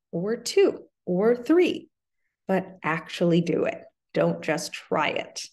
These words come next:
And you'll get way more clarity than if you spent that same amount of time just endlessly trying to decide what to get started with. And here is the last way that people get stuck when they're trying to figure out their next career step.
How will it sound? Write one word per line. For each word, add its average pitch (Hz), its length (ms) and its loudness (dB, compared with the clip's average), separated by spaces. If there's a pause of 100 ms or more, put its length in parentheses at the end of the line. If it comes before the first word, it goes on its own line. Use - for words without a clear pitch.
(360)
And 190 160 2
you'll 180 140 4
get 170 240 0
way 156 360 0
more 403 200 -2
clarity 185 640 -2 (200)
than 202 100 -6
if 185 160 -6
you 185 60 -2
spent 226 340 -6
that 185 220 -6
same 185 300 -2
amount 202 240 -4
of 196 100 -8
time 247 500 -2
just 196 240 -8 (140)
endlessly 233 600 0
trying 202 600 -2
to - 80 -4
decide 196 640 -4 (140)
what 165 180 -2
to 160 100 -10
get - 160 -8
started - 340 -10
with. - 140 -14 (1120)
And 175 120 0
here 226 180 4
is 285 140 4
the 311 160 2
last 214 440 0
way 175 220 4
that 175 220 -4
people 165 260 -2
get 214 220 -2
stuck 151 400 -6
when 170 140 0
they're 175 120 2
trying 156 300 0
to 151 100 -2
figure 151 220 -4
out 139 180 -4
their 143 140 -6
next - 280 -10
career - 280 -2
step. - 340 -8